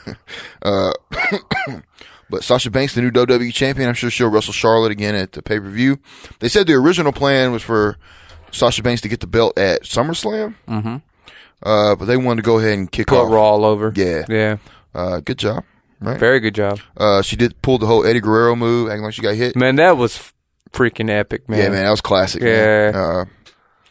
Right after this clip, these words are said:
Speaker 1: so that was cool. Raw was
Speaker 2: I
Speaker 1: nice.
Speaker 2: love watching these two girls fight each other, though, man.
Speaker 1: Yeah, they're great wrestlers.
Speaker 2: Mm-hmm.
Speaker 1: Uh, s-, I'm big fan of Charlotte's work,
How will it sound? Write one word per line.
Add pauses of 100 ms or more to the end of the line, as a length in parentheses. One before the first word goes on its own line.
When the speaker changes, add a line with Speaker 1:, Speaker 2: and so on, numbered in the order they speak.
(680)
Speaker 1:
so
that
was
cool.
Raw
was
Speaker 2:
I
Speaker 1:
nice.
Speaker 2:
love
watching
these
two
girls
fight
each
other,
though,
man.
Speaker 1:
Yeah,
they're (180)
great
wrestlers.
Speaker 2:
Mm-hmm.
Speaker 1:
Uh,
s-, (280)
I'm (520)
big
fan
of
Charlotte's
work,